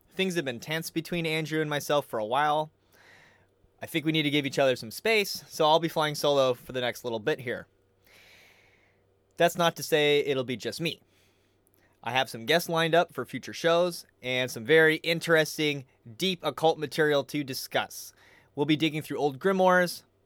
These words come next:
esoteric texts, and decoding occult symbolism embedded in our favorite Hollywood movies, as usual. But that said,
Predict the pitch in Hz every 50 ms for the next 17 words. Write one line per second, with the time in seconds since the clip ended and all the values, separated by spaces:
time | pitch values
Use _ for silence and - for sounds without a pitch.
0 | _ - 196 202 - 180 - - 170 160 156 - - 147 131 127 - - - -
1 | 131 131 120 170 160 - 160 156 151 156 151 143 - - 139 139 139 - - 143
2 | 139 135 127 127 131 113 135 135 131 131 127 110 120 120 120 123 123 120 113 113
3 | 113 - - 117 113 107 123 123 - - 110 113 117 117 113 123 120 113 117 117
4 | 113 104 120 123 110 - - - - - _ _ _ - 123 123 127 131 120 117
5 | 151 175 170 131 135 120 104 92 - - _ _ _ - - - - _ _ -
6 | 113 - - 160 185 180 - - - 127 117 113 110